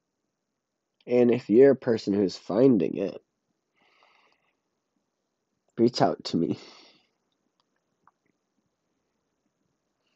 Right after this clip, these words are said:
I mean that genuinely, not as a support for what I'm going through on my birthday. Because everything that I'm going through today,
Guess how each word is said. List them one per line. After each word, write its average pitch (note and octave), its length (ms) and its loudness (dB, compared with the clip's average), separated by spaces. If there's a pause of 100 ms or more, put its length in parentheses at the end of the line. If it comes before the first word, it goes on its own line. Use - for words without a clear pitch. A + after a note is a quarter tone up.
(680)
I C3+ 80 8
mean F3 240 10
that D#3+ 220 8
genuinely, C3 680 6
not A#2+ 400 2
as A#2+ 260 2
a A#2 140 2
support A2+ 640 2
for A2+ 160 0
what G#2 180 4
I'm G2 200 0
going A2 320 0
through G#2 240 0
on G2+ 100 -2
my G2 140 -2
birthday. G2 640 -4 (1080)
Because D3+ 640 6 (560)
everything D#3 600 4
that C#3+ 120 2
I'm C3+ 180 2
going B2+ 360 0
through A#2 280 -4
today, G#2 540 0